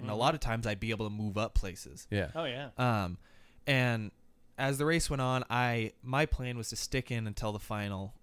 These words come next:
Speaker 1: or unless there was a break. And that's pretty much what I did. There was one break where,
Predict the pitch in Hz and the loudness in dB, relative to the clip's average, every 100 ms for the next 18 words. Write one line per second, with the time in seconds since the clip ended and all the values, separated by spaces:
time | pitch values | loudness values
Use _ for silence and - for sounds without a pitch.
0 | - - 123 117 110 - 104 95 - 95 | -18 -4 -2 0 0 -2 -4 -6 -10 -10
1 | - - - - - - - 123 120 113 | -12 -20 -20 -20 -20 -14 -6 -2 -2 -2
2 | - - - 202 151 - 117 110 127 117 | -8 -2 0 2 2 0 -2 -2 0 0
3 | 110 - - - - - - 139 131 127 | 0 -6 -18 -20 -20 -12 0 2 4 4
4 | 143 180 196 185 143 135 127 131 - - | 6 6 6 0 2 4 4 2 -6 -14
5 | - - 131 120 110 104 | -16 -2 2 4 4 0